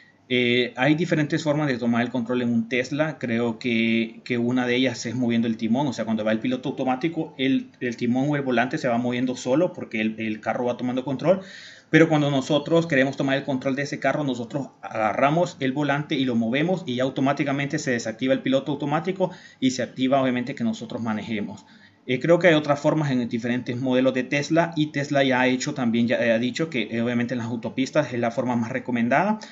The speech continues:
pero también uno tiene que ir pendiente, como les digo, para tomar el control.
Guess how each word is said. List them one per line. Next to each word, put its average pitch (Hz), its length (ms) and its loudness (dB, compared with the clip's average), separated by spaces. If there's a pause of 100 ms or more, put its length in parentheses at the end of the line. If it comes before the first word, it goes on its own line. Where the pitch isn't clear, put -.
(240)
pero 139 160 2
también 135 340 4
uno 139 160 2
tiene 127 240 2
que 123 120 -4
ir 117 200 0
pendiente, 98 540 -2
como 104 120 -6
les 101 120 -4
digo, 120 180 -2
para 110 140 -2
tomar 110 220 2
el 113 60 -2
control. 110 380 2